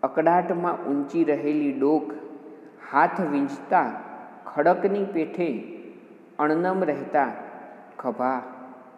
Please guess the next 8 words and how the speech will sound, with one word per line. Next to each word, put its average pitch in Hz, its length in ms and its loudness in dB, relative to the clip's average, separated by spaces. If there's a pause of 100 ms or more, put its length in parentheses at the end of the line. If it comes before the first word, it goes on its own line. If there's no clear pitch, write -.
(420)
ફલાંગો 202 520 6
ભરી 180 300 4
ચાલતા 156 640 4 (360)
છટાક - 520 4
છટાક 160 520 4
થતો 160 360 2 (680)
તેનો 170 320 2 (420)
ઘાઘરો 135 540 4